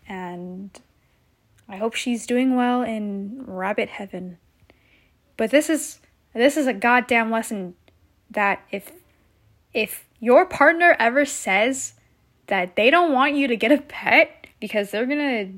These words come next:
take away attention that you can give to them instead, please leave. Please. I don't understand why I didn't. I really, God, I'm so, I was so stupid.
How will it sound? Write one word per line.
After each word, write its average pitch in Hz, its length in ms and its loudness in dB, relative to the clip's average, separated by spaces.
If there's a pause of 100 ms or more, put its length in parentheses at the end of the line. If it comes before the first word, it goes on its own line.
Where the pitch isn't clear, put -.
(180)
take 226 280 -6
away 208 280 -2
attention 202 560 -6
that 190 120 -4
you 202 80 -8
can 208 140 -8
give 208 200 -4
to - 80 -8
them 202 200 -4
instead, - 420 -6
please 254 480 -2
leave. 185 380 -8 (420)
Please. 311 600 -2 (640)
I 226 100 -18
don't 269 140 -12
understand 247 440 -10
why 208 180 -12
I 196 40 -12
didn't. 190 380 -12 (500)
I 220 80 -8
really, 233 560 -4 (500)
God, 214 340 -8
I'm 104 180 -10
so, 254 640 -2
I - 60 -2
was - 120 -2
so - 220 -8
stupid. 240 960 -6